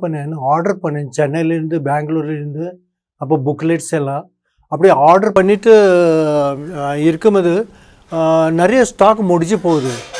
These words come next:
திரும்ப திரும்ப அதை கேட்கணும் நான், ட்ராக்ஸ், புக் லிஸ்ட், புக்ஸ் இதை. அப்போ இப்போ தமிழ்நாடு வந்த பிறகு நான், நானே ட்ராக்ஸ் எழுதிட்டு,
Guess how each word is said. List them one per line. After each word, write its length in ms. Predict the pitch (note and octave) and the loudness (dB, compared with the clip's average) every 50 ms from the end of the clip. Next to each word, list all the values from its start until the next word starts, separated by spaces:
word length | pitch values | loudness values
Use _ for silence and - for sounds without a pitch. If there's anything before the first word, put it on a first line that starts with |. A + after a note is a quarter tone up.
| - - - - - | -14 -14 -16 -2 2
திரும்ப 260 | G#3+ A3 A3 B3 A#3 | 2 6 6 6 6
திரும்ப 380 | - A#3 G#3 G#3+ G#3+ A3 G#3+ | 6 4 2 4 4 4 4
அதை 220 | G3 F#3 E3+ F3 D#3+ - | 4 4 2 0 0 0
கேட்கணும் 380 | E3+ E3 D#3+ - E3 D#3 D3+ D3 | 0 -2 0 -2 -4 -6 -6 -6
நான், 180 | C#3+ C3+ A#2+ - | -6 -8 -6 -4
ட்ராக்ஸ், 580 | - C#3+ D3 D#3 D3 - - - E3+ D3+ C#3 C#3 B2+ B2 C#3+ C3+ | 0 2 2 2 0 -2 -6 -6 -6 -6 -6 -8 -10 -10 -8 -6
புக் 140 | D3 - - C#3+ | -6 -6 -8 -10
லிஸ்ட், 280 | C#3 B2+ C3+ D#3 C#3+ | -10 -10 -10 -8 -6
புக்ஸ் 280 | C#3+ D3 C3+ - - D#3 | -6 -6 -6 -6 -6 -8
இதை. 180 | C#3 B2+ C3 B2 A#2 - _ _ _ - - - _ _ _ _ _ | -6 -6 -8 -10 -10 -14 _ _ _ -20 -20 -20 _ _ _ _ _
அப்போ 220 | E3+ E3 G#3 G#3+ | 0 2 4 4
இப்போ 560 | G3+ F#3 G3+ A#3+ A3 G#3+ G#3 G#3 G3+ F#3+ F3+ F#3 | 4 6 6 6 8 8 8 8 8 8 6 6
தமிழ்நாடு 520 | - F3 E3+ F3 G#3+ A3 A3+ A#3 A#3+ A#3 A3+ | 4 4 4 4 4 4 4 4 4 4 2
வந்த 280 | G#3+ G3+ G3+ G3 G3 | 2 2 2 0 0
பிறகு 540 | G3 F#3+ F3+ E3 D#3 E3 D#3+ F3 F#3+ F3+ E3+ | 2 2 0 2 2 0 0 0 -2 -4 -4
நான், 680 | E3+ E3 D#3 D#3+ D#3+ D#3 D#3 D#3 D3+ D3+ D3+ D3+ D3+ D#3 | -4 -2 -2 0 0 -2 -2 -2 -4 -4 -6 -6 -8 -10
நானே 380 | D3 D3 D3+ E3 F3 F#3+ G3+ G3 | -6 -4 -4 -4 -2 -2 -4 -4
ட்ராக்ஸ் 420 | G3 - E3+ E3+ F3 E3+ - - | -2 0 2 2 2 2 0 -2
எழுதிட்டு, 640 | F#3 F3 E3 D#3+ D#3+ D3+ D#3+ D#3 - D#3+ E3 F#3 | 0 2 2 2 2 2 0 0 0 -2 -4 -4